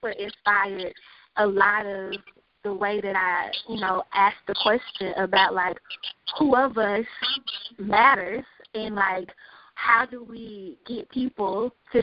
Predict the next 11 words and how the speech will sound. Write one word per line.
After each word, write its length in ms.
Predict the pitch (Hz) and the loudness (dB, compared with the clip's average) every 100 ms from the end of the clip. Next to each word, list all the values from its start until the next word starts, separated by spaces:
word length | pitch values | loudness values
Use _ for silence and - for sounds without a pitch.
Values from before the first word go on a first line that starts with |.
| - | 2
see 180 | 285 269 | 0 2
themselves 680 | 247 254 - 208 196 196 - - | 0 -2 0 2 2 -2 -2 2
as, 160 | 220 | 4
like, 180 | 214 208 | 4 2
literally 920 | 202 202 233 294 330 294 254 233 208 208 | 0 0 2 2 2 0 0 0 -2 0
valu-, 440 | 208 269 349 247 214 - | 4 4 4 2 0 -2
valuable 680 | - 320 311 - - - 196 - - - - | 0 0 0 -4 -6 -8 -10 -14 -18 -18 -2
to, 320 | 254 233 208 196 _ _ - | 2 2 0 -6 _ _ 0
to 80 | 294 | 4
our 160 | 214 208 | 4 2
democracy. 840 | 202 208 285 339 214 - 370 | -2 2 2 2 -8 -12 -12